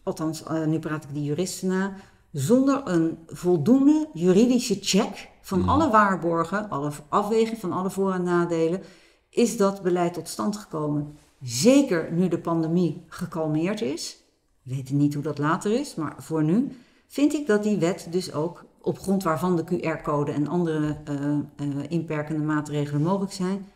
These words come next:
Speaker 1: moet worden teruggetrokken. Mocht het later nodig zijn, zorg dan dat je in de tussentijd dat afwegingskader op grond waarvan je eventuele nieuwe wetten kunt in, in werking kunt treden,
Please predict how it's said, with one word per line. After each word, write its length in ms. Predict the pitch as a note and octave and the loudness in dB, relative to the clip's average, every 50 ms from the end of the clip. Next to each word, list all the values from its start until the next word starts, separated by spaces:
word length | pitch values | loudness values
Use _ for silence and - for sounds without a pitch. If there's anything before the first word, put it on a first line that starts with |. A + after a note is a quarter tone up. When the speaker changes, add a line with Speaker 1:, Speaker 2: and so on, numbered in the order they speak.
| _ _ _ _ _ _ _ _ - | _ _ _ _ _ _ _ _ 0
Speaker 1:
moet 180 | A3+ A#3 A#3 | 0 0 0
worden 220 | E3 D#3 D3 D3+ - | 0 -4 -4 -6 -8
teruggetrokken. 720 | - - B3+ B3+ A3+ F#3 - - D3+ D3 D3 - D3 - _ _ _ _ _ _ _ _ _ _ _ _ _ _ _ _ _ _ _ _ _ | -8 -8 -8 -8 -8 -12 -10 -10 -10 -10 -10 -12 -16 -18 _ _ _ _ _ _ _ _ _ _ _ _ _ _ _ _ _ _ _ _ _
Mocht 320 | - F3 G#3+ C4 C4 B3+ | 0 2 2 2 0 -2
het 100 | - A#3 | -4 -2
later 300 | A#3 A#3 A3 G#3+ G#3+ F#3+ | -2 0 0 0 2 2
nodig 380 | F#3 G3+ A#3 C4 D4 D4 C#4+ - | 2 4 4 4 2 2 0 -4
zijn, 280 | - C4 B3+ C4+ D4 F4 - - - - - _ - - | -4 -2 0 0 0 0 -2 -8 -18 -20 -20 _ -20 -16
zorg 340 | - - G#3+ A#3+ A#3+ A#3+ - | -4 2 4 4 6 4 2
dan 200 | - G#3+ G3 G3+ | 0 0 0 2
dat 160 | G3 G3 G3 | 2 2 0
je 120 | - - - | -2 -2 2
in 160 | - C#4 D4 | 8 8 8
de 140 | D4+ C#4+ - | 8 8 4
tussentijd 800 | - D4 D4 C#4+ - A#3+ A3 - G3 F#3+ G3+ A#3 C#4 C4+ - - _ _ - _ - _ _ | 0 -2 -2 -2 -2 -6 -4 -2 -2 -2 -2 -4 -6 -10 -14 -20 _ _ -20 _ -20 _ _
dat 260 | - F#3+ F#3 F#3+ - | 0 0 0 0 2
afwegingskader 960 | - C#4+ D4+ B3+ A3+ A#3+ A3 G3+ G3+ G#3 G3 F#3+ - - G#3 F#3+ F#3 F3+ F3+ F3+ | 2 2 2 4 4 4 4 4 4 2 0 0 0 -2 -2 0 0 0 0 -2
op 140 | F3 F3 | -2 -2
grond 240 | - - B3 B3 A#3+ | -2 0 0 0 0
waarvan 320 | A3 G#3 G3 G3+ G3+ F#3+ F#3 | 0 -2 0 0 2 2 2
je 80 | F3+ | 2
eventuele 520 | F#3 - A3+ A3+ A3+ - G3 G#3 G3+ F#3+ F#3 | 4 4 4 4 4 0 2 2 4 4 4
nieuwe 320 | F#3 G3 A3+ A#3 G#3+ G3 | 4 4 4 4 2 2
wetten 280 | F3 G3+ A3 A3 A3 - | 0 -2 -2 -4 -6 -6
kunt 340 | - F#3 F3 F3 F3 - - | -2 0 0 0 -2 -4 -8
in, 280 | - A3+ A#3 A3 G#3+ - | -4 0 0 0 0 0
in 180 | - F#3+ F#3+ | 0 0 0
werking 320 | F#3+ A3 A#3+ B3 A#3+ A3 G#3 | 2 2 0 0 0 -2 -2
kunt 180 | G3+ F#3+ F3 | -2 -2 -2
treden, 320 | - F3+ F3+ F3+ F3 F3+ | -2 -2 -2 -2 -2 -2